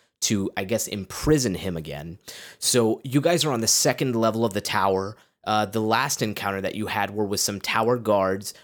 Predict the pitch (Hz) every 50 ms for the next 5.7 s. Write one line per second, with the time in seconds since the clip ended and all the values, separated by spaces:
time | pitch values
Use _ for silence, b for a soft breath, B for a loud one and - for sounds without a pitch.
0 | B B - - 135 123 113 104 113 110 - - 110 120 - - 139 110 98 92
1 | - - 127 120 - 95 90 101 92 85 80 - - - - - B B B B
2 | B - 98 104 98 95 95 101 107 110 113 110 - - - - - 110 110 107
3 | - - 101 101 101 101 95 - - - 113 117 107 101 - 104 95 92 101 87
4 | 87 82 - - - 87 85 85 82 - - B B B B B B B - 113
5 | 113 107 110 107 110 120 135 143 117 104 104 104 110 -